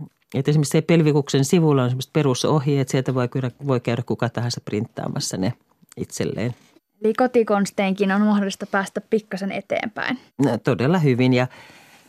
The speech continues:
Speaker 1: sanotaan, että jos puhutaan virtsankarkailun käypähoitosuosituksesta, niin tota, lantionpohjalihasharjoittelulla on,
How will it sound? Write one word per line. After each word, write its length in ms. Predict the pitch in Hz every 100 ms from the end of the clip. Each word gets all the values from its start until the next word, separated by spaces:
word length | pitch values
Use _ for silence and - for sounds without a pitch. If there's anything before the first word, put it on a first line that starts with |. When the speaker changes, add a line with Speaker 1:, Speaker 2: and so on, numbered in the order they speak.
| _ -
Speaker 1:
sanotaan, 460 | - 175 185 175 156
että 120 | 156
jos 100 | 151
puhutaan 320 | 160 156 160
virtsankarkailun 720 | 170 160 165 139 135 131 143 139
käypähoitosuosituksesta, 1700 | 156 156 139 135 123 - 123 117 - - 160 143 - 131 - 123 127
niin 160 | 127 123
tota, 380 | 120 - 131 120 -
lantionpohjalihasharjoittelulla 1500 | 147 151 143 135 131 131 131 131 - 127 120 123 120 123 104
on, 140 | 143